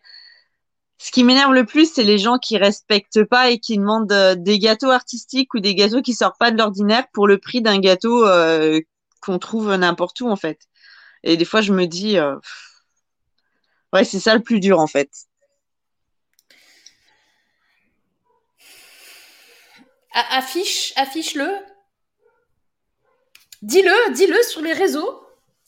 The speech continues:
Speaker 2: Venez pas me voir si vous voulez payer trente balles un gâteau. C'est pas mon job. C'est pas moi que vous devez aller voir.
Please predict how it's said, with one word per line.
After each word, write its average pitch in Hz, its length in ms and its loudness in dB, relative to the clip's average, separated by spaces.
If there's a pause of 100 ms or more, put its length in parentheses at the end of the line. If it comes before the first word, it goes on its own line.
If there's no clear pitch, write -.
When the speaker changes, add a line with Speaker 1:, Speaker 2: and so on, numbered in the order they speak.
(100)
Speaker 2:
Venez 370 360 0
pas 381 140 2
me 330 100 -4
voir 311 580 -2 (460)
si - 220 -8
vous 311 140 -6
voulez 311 320 -4
payer 359 340 -4
trente 339 280 -6
balles 370 160 2
un 370 80 0
gâteau. 349 360 -10 (1080)
C'est 269 160 -10
pas 359 140 2
mon 381 160 -4
job. 254 220 -2 (320)
C'est - 140 -12
pas 339 140 2
moi 277 180 -2
que 240 60 -10
vous 254 80 -10
devez 233 120 -4
aller 226 140 -4
voir. 202 400 -14